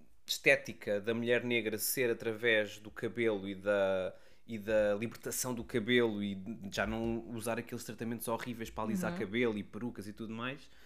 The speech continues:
Speaker 1: e ele vai pegar n-, numa mulher negra que não consegue ter cabelo
Speaker 2: Uhum.
Speaker 1: e gozar com ela por causa disso.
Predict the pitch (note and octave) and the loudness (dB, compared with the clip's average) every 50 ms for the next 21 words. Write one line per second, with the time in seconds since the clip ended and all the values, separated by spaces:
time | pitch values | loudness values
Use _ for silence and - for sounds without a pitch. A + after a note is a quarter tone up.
0 | - - - - - - C#3+ D3+ D3+ C#3 D3 C#3 C#3+ - - C#3+ C3+ B2+ A2+ A2+ | -20 -20 -20 -18 -14 -6 -4 -4 -2 -2 -2 -4 -4 -4 -2 0 0 0 0 -2
1 | A#2+ A#2+ - - B2 A#2+ A#2+ A#2+ A#2+ A#2+ A#2+ A#2+ A#2+ A#2+ A#2+ A#2+ A2+ A#2 A#2+ B2+ | -4 -6 -6 -4 -4 -4 -4 -4 -4 -4 -4 -2 0 0 0 0 -2 -4 -6 -6
2 | B2+ B2+ C3+ C3+ C3+ C3 - - - - C3 C3 C3 - C3 C3 C3 - - C#3 | -6 -6 -6 -8 -8 -10 -12 -14 -12 -10 -8 -8 -8 -8 -8 -8 -8 -8 -8 -10
3 | - - - D3 - - - - C#3+ C3+ C#3+ C#3+ D3+ D#3+ E3 E3 E3 G#3 G3+ F3+ | -12 -12 -12 -14 -14 -10 -10 -10 -8 -6 -6 -6 -6 -6 -6 -6 -6 -6 -4 -4
4 | G3 F#3+ G3 A#3 - D3+ D3+ D3+ D3+ C#3+ - C#3 C3 C3+ C3 C3 - C3+ C3+ C3+ | -4 -6 -6 -6 -8 -10 -10 -10 -12 -14 -14 -8 -6 -4 -4 -4 -6 -10 -12 -12
5 | C3 C3+ - - C3+ C3 C3 C3+ D#3 F3 - - - | -12 -14 -16 -16 -16 -14 -14 -14 -16 -18 -20 -20 -20